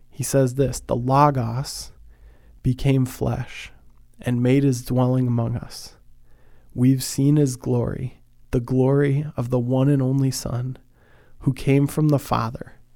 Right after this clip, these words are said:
full of grace and truth." So he takes this idea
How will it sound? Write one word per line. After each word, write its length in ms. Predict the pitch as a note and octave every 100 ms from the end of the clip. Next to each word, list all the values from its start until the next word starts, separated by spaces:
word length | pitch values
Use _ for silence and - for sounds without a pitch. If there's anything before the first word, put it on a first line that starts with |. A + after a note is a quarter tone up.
| -
full 380 | - - C3+ C#3
of 160 | C3 B2+
grace 640 | - A#2+ B2 - - - - -
and 140 | - A#2+
truth." 460 | - - - - _ - - - - - - - - - - - - - - _ - -
So 200 | - C#3
he 200 | E3+ E3
takes 440 | - D#3+ - - -
this 240 | - C#3 D#3
idea 680 | D3+ C#3+ D3 - A2+ D3